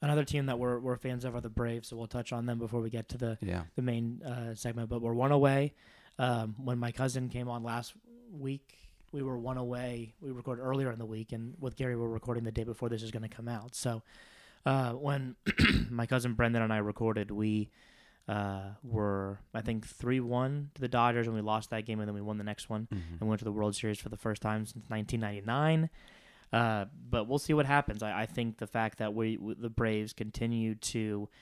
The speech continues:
Speaker 1: win games in the postseason,
Speaker 2: Find
Speaker 1: regardless
Speaker 2: way
Speaker 1: of
Speaker 2: to win games.
Speaker 1: Right.
Speaker 2: Yeah.
Speaker 1: To f-, to really to find a way to win games, but really kind of be games, in games at all without, like, a dominant pitcher right now, and then losing our most dominant pitcher who was active at the time with Charlie Morton. So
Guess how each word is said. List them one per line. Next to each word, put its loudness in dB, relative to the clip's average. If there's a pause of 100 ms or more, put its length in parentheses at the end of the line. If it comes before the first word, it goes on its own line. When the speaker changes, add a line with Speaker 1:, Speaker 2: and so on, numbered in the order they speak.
(260)
Speaker 1:
win 2
games 0
in 0
the -2
postseason, 0
Speaker 2:
Find -4
Speaker 1:
regardless 6
Speaker 2:
way 10
Speaker 1:
of 8
Speaker 2:
to 8
win 2
games. -2
Speaker 1:
Right. 2
Speaker 2:
Yeah. -4 (260)
Speaker 1:
To 2
f-, -4 (120)
to -4
really 4
to 4
find 4
a 0
way 4
to 4
win 4
games, 2
but -4
really 2
kind 0
of -2
be 0
games, -2 (160)
in 2
games 0
at 0
all 2 (300)
without, 4
like, -2
a 0
dominant 0
pitcher 0
right -2
now, -2
and -2
then -2
losing 4
our 0
most 0
dominant -2
pitcher -4
who -4
was -4
active -6
at -14
the -12
time -2
with -8
Charlie 0
Morton. 0
So 0